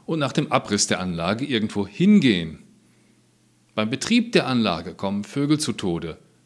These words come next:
Nachbarn können unter den Geräuschen leiden, unter den flackernden Schatten und unter dem nächtlichen Geblinke. All das will sorgfältig abgewägt sein. Je weiter die Technik voranschreitet,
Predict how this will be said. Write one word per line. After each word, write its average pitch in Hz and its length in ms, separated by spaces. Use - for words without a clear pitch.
Nachbarn 95 680
können 110 280
unter 104 180
den 98 160
Geräuschen 101 560
leiden, 78 400
unter 143 200
den 135 160
flackernden 131 500
Schatten 120 460
und 151 400
unter 113 220
dem 120 140
nächtlichen 117 460
Geblinke. 123 580
All 127 280
das 139 440
will 90 140
sorgfältig 117 800
abgewägt 104 580
sein. 90 480
Je - 180
weiter 180 320
die 180 120
Technik 196 380
voranschreitet, 104 800